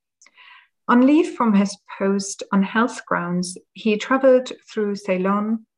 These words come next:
that's Sri Lanka today, and Iran in eighteen fifty and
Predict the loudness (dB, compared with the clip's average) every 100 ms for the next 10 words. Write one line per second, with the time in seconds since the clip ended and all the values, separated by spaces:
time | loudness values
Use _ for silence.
0 | _ -10 -10 -12 -10 -4 -2 -2 -4 -6
1 | -8 -4 -2 -2 -6 -16 -20 -6 -2 0
2 | 0 0 0 0 -4 -4 -4 -4 -6 -4
3 | -6 -6 -10 -10 -8 -6 -4 -4